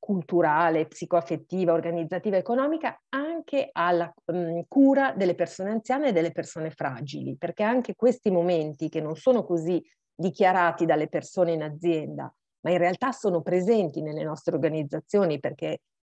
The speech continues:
senza la centoquattro tantissime persone accudiscono e si occupano soprattutto dei genitori anziani, è un tema, eh, molto presente nelle nostre organizzazioni. Eh, quindi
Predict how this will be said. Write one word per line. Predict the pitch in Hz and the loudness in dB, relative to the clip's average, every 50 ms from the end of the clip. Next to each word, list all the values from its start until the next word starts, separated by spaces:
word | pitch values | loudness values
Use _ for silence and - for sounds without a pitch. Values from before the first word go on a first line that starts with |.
| _ _ | _ _
senza | - - 214 220 214 220 | 2 4 4 6 6 6
la | 185 175 | 4 4
centoquattro | 175 - 185 175 170 180 175 - 214 226 240 240 - 180 165 160 | 4 2 0 -2 -2 -2 -2 0 2 2 2 0 -2 -4 -6 -4
tantissime | - 170 170 170 160 - - 247 226 233 - - 170 160 147 135 | -4 -6 -6 -6 -4 0 2 2 2 2 0 0 0 0 0 -2
persone | - 156 - - - - 185 175 165 160 143 131 - _ _ _ _ _ _ _ _ _ _ _ _ _ _ - | -4 -4 -6 -6 -2 0 2 2 4 2 0 -2 -4 _ _ _ _ _ _ _ _ _ _ _ _ _ _ -4
accudiscono | - - - - - - 202 175 220 247 262 - - - - 180 160 165 | -4 -2 -2 -2 0 0 4 4 6 6 4 2 0 -4 -2 -2 0 -2
e | |
si | 160 - - 185 | -2 -2 0 4
occupano | 180 196 208 196 196 - 175 175 165 160 160 151 139 - - _ _ _ _ | 4 6 4 4 2 0 -2 0 0 -2 -2 -2 -6 -8 -10 _ _ _ _
soprattutto | _ - - - 156 160 254 262 233 254 | _ -18 -12 -10 -4 -2 0 2 4 4
dei | 214 170 156 | 4 4 4
genitori | 160 165 160 160 160 - - 156 147 147 | 2 0 -2 -4 -4 -6 -6 -6 -6 -6
anziani, | 151 147 - - 160 135 131 123 131 147 156 190 233 226 _ _ _ _ _ _ _ _ _ _ _ | -8 -10 -8 -6 -6 -4 -4 -6 -8 -4 -2 -2 -2 -4 _ _ _ _ _ _ _ _ _ _ _
è | - 233 247 | 4 6 6
un | 269 277 254 254 | 8 6 4 4
tema, | - 233 233 240 240 262 277 269 - - | 4 6 6 6 6 4 2 0 -2 -6
eh, | - - 175 175 170 165 165 160 160 160 160 160 160 165 - - _ - | -4 -2 0 2 2 2 2 2 2 0 0 0 -2 -4 -8 -12 _ -2
molto | 185 202 226 262 269 269 220 156 - - | 2 4 6 6 6 6 4 2 -2 -6
presente | - 156 156 147 151 156 147 139 139 139 143 147 | -6 -6 -8 -8 -6 -6 -6 -6 -4 -4 -2 -2
nelle | 151 151 147 143 | -2 -2 -4 -4
nostre | 147 147 147 - - 156 151 | -4 -6 -6 -8 -6 -6 -4
organizzazioni. | 139 - 151 147 147 143 139 156 156 - _ - - 143 135 127 139 - 113 - - _ _ _ _ _ _ _ _ _ _ _ _ _ _ _ _ _ - _ - - | -2 -2 -2 -2 -2 -6 -6 -8 -10 -10 _ -8 -4 -4 -4 -4 -4 -8 -10 -14 -18 _ _ _ _ _ _ _ _ _ _ _ _ _ _ _ _ _ -20 _ -4 2
Eh, | - 196 196 185 170 170 - - - | 4 4 6 6 6 4 4 2 2
quindi | - 254 220 196 170 165 - | 4 4 4 4 2 0 -4